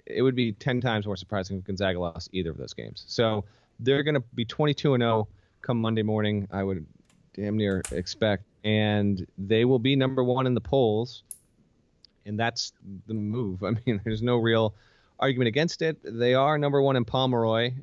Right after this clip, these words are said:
and they have gotten some wins against some quality competition. Dear God, Parrish, I don't get, like,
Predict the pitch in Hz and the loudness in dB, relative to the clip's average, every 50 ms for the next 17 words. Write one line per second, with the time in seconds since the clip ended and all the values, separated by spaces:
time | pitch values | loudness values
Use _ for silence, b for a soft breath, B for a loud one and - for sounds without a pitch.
0 | - _ - 110 110 110 110 110 110 110 110 107 107 107 104 98 - - - _ | -12 _ -4 -2 -2 0 0 0 0 0 0 0 -2 -2 -4 -6 -8 -12 -18 _
1 | _ _ _ _ _ _ - 113 110 110 120 117 123 131 127 127 127 123 123 98 | _ _ _ _ _ _ 0 0 0 2 2 0 0 0 -2 -2 0 0 0 0
2 | 110 120 113 117 113 117 117 113 110 110 104 113 104 - 110 104 - - 110 110 | -2 -4 -6 -4 -4 -2 -2 -2 -4 -4 -6 -6 -6 -6 -8 -8 -4 -2 -2 -2
3 | 107 101 - 104 95 - _ - - - 131 120 - - 127 120 120 120 117 113 | -2 -2 -2 -4 -6 -6 _ -14 -4 -2 -2 0 0 -2 -2 -2 -2 -4 -6 -8
4 | - _ _ _ _ _ _ _ _ _ _ _ _ _ _ _ _ _ _ - | -14 _ _ _ _ _ _ _ _ _ _ _ _ _ _ _ _ _ _ -4
5 | 117 123 120 110 - 113 107 107 104 92 - 117 110 110 113 107 - - - 131 | -2 -2 0 0 2 2 2 2 0 0 0 2 4 4 2 2 -2 -2 -2 -2
6 | 131 127 139 135 135 127 113 - 131 120 - 120 123 117 113 - - - | 0 0 0 0 0 -2 0 0 0 0 0 0 0 0 0 -2 -6 -14